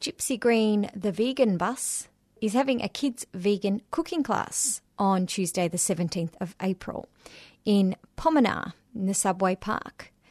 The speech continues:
It's a kids' vegan cooking class that covers health, hygiene, f-, food origins and, of course, food flavours and prep. One and a half hours of cooking with shared meal at midday.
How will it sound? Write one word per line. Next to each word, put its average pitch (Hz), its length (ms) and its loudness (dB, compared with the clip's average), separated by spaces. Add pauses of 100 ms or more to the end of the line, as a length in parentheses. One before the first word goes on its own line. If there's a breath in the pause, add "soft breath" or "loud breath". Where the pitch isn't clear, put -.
(140 soft breath)
It's - 220 -2
a 196 80 0
kids' 262 440 -2
vegan 220 420 2
cooking 226 360 0
class 214 400 2
that - 180 -10
covers 190 420 0
health, 240 340 0
hygiene, 185 680 0
f-, - 140 -14 (160)
food 269 360 2
origins 185 600 2
and, 190 160 -2
of - 120 -8
course, 196 460 0
food 185 240 0
flavours 170 560 -2 (260 soft breath)
and 180 200 -2
prep. - 280 -4 (840)
One 220 160 8
and 214 140 8
a - 20 6
half 196 260 6
hours 190 240 6
of 190 120 -4
cooking 196 340 0
with 180 140 -4
shared 208 360 2
meal 185 280 2
at - 160 -6
midday. 185 480 0